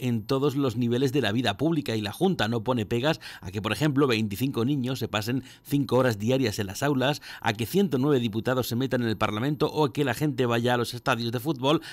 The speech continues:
a los pabellones deportivos, a los bares, al teatro o a los conciertos.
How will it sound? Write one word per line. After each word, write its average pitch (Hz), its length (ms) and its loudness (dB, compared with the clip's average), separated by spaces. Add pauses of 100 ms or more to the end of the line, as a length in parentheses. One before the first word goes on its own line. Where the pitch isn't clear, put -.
(120)
a - 120 -6
los 107 100 0
pabellones 117 320 2
deportivos, 127 380 0
a 139 320 2
los 104 160 -2
bares, 120 380 0
al 107 100 -4
teatro 107 400 -2 (160)
o 113 160 0
a 113 60 4
los 107 100 -2
conciertos. 117 580 0